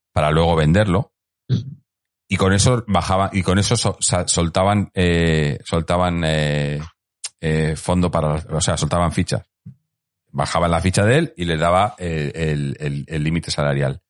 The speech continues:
Pero ¿qué pasa? Que Dembélé ha, ha, ha forzado la cuerda y no ha, y no ha renovado. Sigue cobrando lo mismo,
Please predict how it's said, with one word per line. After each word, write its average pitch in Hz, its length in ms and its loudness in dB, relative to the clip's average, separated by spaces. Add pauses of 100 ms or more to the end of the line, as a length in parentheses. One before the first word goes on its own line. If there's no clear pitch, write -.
(720)
Pero 92 180 2
¿qué 123 100 0
pasa? 135 240 2
Que 92 80 0
Dembélé 90 380 4
ha, 117 80 4
ha, 104 320 0
ha 95 140 2
forzado 110 320 0
la 113 100 2
cuerda 131 420 4
y 92 120 4
no 101 160 6
ha, 101 60 0
y 92 120 4
no 98 140 6
ha 117 40 4
renovado. 85 640 2 (160)
Sigue 92 300 4
cobrando 101 340 4
lo 107 100 4
mismo, 147 440 6